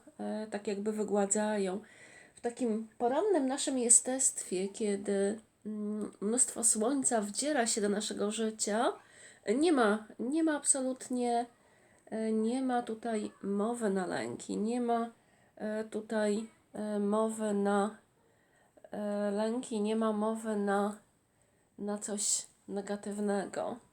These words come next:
Wstajemy, idziemy, ćwiczymy. Jeżeli nie możecie wyjść do lasu,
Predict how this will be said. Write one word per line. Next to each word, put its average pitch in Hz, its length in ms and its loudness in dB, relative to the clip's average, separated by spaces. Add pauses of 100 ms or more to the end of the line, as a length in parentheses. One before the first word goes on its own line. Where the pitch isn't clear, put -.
(420)
Wstajemy, 240 680 0 (520)
idziemy, 214 540 0
ćwiczymy. 220 720 -2
Jeżeli 233 280 0
nie 202 100 4
możecie 220 380 0
wyjść 226 240 -4
do 226 100 -2
lasu, 226 460 0